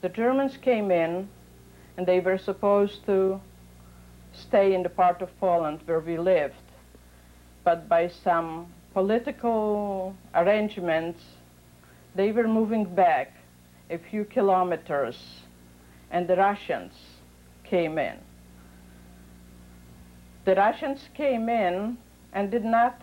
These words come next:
stay very long because the borders were not yet decided, but they would be later on. And, uh, in the few days that the Russians were,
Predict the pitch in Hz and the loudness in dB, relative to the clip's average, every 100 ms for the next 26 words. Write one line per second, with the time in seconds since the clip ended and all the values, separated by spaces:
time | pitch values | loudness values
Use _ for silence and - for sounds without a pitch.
0 | - - - 233 208 196 202 202 - - | -20 -20 -8 -2 0 2 0 -4 -18 -20
1 | - - - 180 208 196 190 185 170 165 | -20 -20 -20 -2 2 4 6 4 4 -2
2 | 190 - - - - - 196 202 190 190 | -8 -14 -20 -20 -20 -10 -6 -4 -4 -4
3 | 196 208 190 180 - 175 175 170 165 - | 0 2 2 -2 0 0 2 0 0 -4
4 | - - - - 190 170 165 - - - | -20 -20 -20 -6 2 2 2 -6 -20 -20
5 | - - - - - - - - - - | -20 -20 -20 -20 -20 -20 -20 -20 -20 -20
6 | - 147 170 170 185 185 185 143 - - | -20 -8 -6 0 2 2 2 -4 -12 -20
7 | - - - - - 175 175 165 165 165 | -20 -20 -20 -20 -2 0 0 -2 -4 -8
8 | 160 156 135 - - 170 175 170 160 170 | -8 -8 -10 -14 -6 0 0 0 0 0
9 | 170 147 160 - - - - - - - | 2 0 -4 -12 -20 -20 -20 -20 -20 -20
10 | - - - 180 185 180 175 175 180 180 | -20 -20 -4 2 4 2 0 2 4 4
11 | 175 180 180 - - - 190 196 - 277 | 2 0 -8 -16 -14 -8 -4 -4 -4 -2
12 | 269 240 220 - 185 180 196 214 - 233 | 0 0 0 -4 -4 2 2 2 -2 -6
13 | 220 196 165 | -4 -6 -6